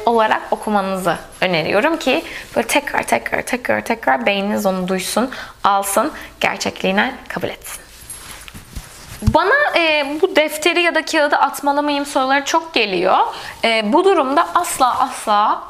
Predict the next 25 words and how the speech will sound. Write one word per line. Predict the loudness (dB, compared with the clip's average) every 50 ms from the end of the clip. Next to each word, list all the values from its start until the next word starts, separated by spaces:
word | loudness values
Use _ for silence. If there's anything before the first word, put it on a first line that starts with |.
| -10 -4 0
kağıdı | 2 4 4 4 4 4
ya | 4 4
da | 4 2 2
defteri | 0 0 0 -2 -2 0 0
atmanızı | 0 -2 -2 -2 -2 0 0 2 2 2
önermiyorum. | 2 2 2 2 2 0 0 -2 -4 -4 -6 -8 -8 -10 -10 -6 -4
Çünkü | 0 4 4 4 4 4 2 0 0 -2 -6 -10 -14 -14 -14 -14 -16 -10 -2 0
yeni | 2 2 4 4 4 2
ayın | 2 2 0
en | 0 0 2 2
güzel | 2 4 4 2 2 2
yanlarından | 0 0 0 0 0 0 0 0 0 0 2 2 0 -2
biri | 0 0 0
aslında | 0 0 0 0 -2 -2 -2 0 2 2 2 0 -2 -8 -12 -14 -10 -6 0
bu | 2 2 4 2 2 2
dilediğiniz | 2 2 2 2 2 2 2 2 2 0 -2 -2 -2
şeyleri | 0 0 2 2 2 2 0 0 0
şimdi | -2 -2 -2 -4 -2 0 0
a-, | 0 2
her | 0 0 2 2 2 4
ay | 2 2 2 0 0
başı | -2 -2 -4 -6
tekrar | -8 -8 -2 0 2 2
yapacağımızı | 2 2 0 -2 0 0 2 2 2 2 0 0 0 2 2 2 2 2
varsayı-, | 0 0 0 0 -2 0 0 0 0 -2 -4